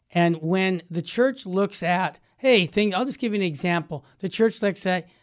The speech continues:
"Hey, you know, on this abortion issue, we can't politicize it." That's a natural look on abortion. What's the supernatural outlook? The person, whether it's Pelosi or Biden, we,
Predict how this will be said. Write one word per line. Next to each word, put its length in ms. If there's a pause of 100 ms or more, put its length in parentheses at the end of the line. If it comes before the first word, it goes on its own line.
"Hey, 120
you 140
know, 100
on 60
this 160
abortion 500
issue, 340 (220)
we 100
can't 300
politicize 760
it." 200 (640)
That's 240
a 60
natural 500
look 220
on 380 (340)
abortion. 520 (200)
What's 220
the 120
supernatural 1080
outlook? 440 (420)
The 80
person, 540 (400)
whether 340
it's 140
Pelosi 760
or 180 (300)
Biden, 500 (360)
we, 240